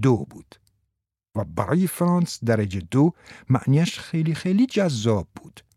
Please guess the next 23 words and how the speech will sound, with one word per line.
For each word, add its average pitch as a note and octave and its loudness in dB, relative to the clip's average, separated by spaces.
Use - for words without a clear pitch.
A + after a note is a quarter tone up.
حتی - -2
کمی C#3+ 0
بوی B2+ 2
گناه G#2 0
می‌داد. - -14
با F#2+ -4
طعم C3 2
تند B2 4
و A#2 2
تیز B2+ -2
و B2 2
خوشمزهٔ A#2+ 0
چیزهای A#2+ 0
کاملاً C3+ 0
تجملی، G#2 0
مثل B2+ 2
چند B2 2
قطره G#2+ -4
لیکور A#2 0
غلیظ A2 0
سفید G2 -4
یا C3+ 4
آن D#3+ 2